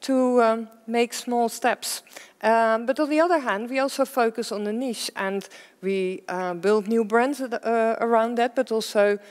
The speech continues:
acquire, uh, brands around that. And a nice recent example is the Vegetarian Butcher, you might all know. And, um,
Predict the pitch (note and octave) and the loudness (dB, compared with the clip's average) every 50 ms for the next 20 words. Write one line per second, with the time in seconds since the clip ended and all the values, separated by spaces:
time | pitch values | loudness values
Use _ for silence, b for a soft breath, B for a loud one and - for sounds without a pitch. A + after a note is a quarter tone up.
0 | B B B _ G#3 - - - B3+ C4+ C#4 D4 C#4 A3 G3 F#3+ E3+ - - E3 | B B B _ -14 -12 -4 0 2 2 4 4 4 2 2 0 -4 -10 -12 -10
1 | D#3+ D#3+ E3+ E3 E3 F3+ F3+ F#3 F#3 F3 - F3+ E3 E3 E3+ E3+ E3+ E3+ F3 E3+ | -10 -10 -10 -6 -4 -4 -2 -2 -4 -6 -8 -8 -8 -6 -6 -4 -4 -4 -2 -2
2 | G#3+ G#3+ G#3 G#3+ G#3 G3+ G#3 - - G#3+ A3 A#3 B3 A#3 A#3 G#3 A3 A3+ G#3 - | 0 0 2 4 2 2 0 -4 0 2 4 4 4 2 0 -2 -2 -2 -2 -4
3 | A3+ G3 G3 G3 - A3 A3 A#3 A#3+ A3 - G#3+ G3+ D3+ C#3+ G3 - - - G3 | -4 -6 -6 -4 0 2 2 2 0 -2 -4 -4 -4 -2 -4 -6 -8 -6 -8 -6
4 | F3+ F#3 G3+ F#3+ G3 G3 - A3 A3 G#3 G3+ G3 F#3+ E3+ G3 G#3+ - - - D4 | -2 -2 -2 -2 -2 -4 -4 -2 -2 0 0 -2 -4 -4 -4 -6 -6 -8 -8 -8
5 | D#4 E4 D4+ C4 A3 G#3 G3+ G3+ G3 G3 F#3+ - - F#3+ F#3+ G3 G3 F3 F3 G3 | -6 -6 -6 -8 -8 -6 -4 -4 -4 -6 -6 -8 -8 -6 -6 -4 -2 0 0 2
6 | G#3+ A#3+ A#3 B B B B B B B _ - G3+ G3+ G3+ G3+ G#3 G#3 G#3 F#3+ | 0 0 -2 B B B B B B B _ -2 0 2 2 2 2 0 0 0
7 | G#3 G3+ G3 G3 G3 G3+ G3+ G3+ G3+ G3 | 2 4 6 6 6 4 2 0 -2 -6